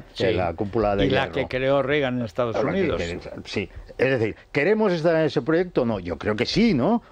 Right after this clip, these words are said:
Speaker 2: O,
Speaker 1: Sí.
Speaker 2: o queremos ser los vulnerables de Europa frente a una eventual,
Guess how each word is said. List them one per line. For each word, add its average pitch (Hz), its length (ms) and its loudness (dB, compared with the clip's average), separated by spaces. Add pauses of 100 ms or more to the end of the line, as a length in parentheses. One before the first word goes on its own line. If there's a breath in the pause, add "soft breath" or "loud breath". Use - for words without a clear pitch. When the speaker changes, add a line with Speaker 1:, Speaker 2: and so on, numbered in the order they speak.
Speaker 2:
O, 107 80 -2
Speaker 1:
Sí. 107 140 0
Speaker 2:
o 101 100 -2
queremos 127 440 -2
ser 143 140 0
los 127 220 0
vulnerables 127 720 0
de 120 80 0
Europa 120 520 0
frente 101 420 -4
a 104 40 0
una 110 200 -2
eventual, 110 520 -2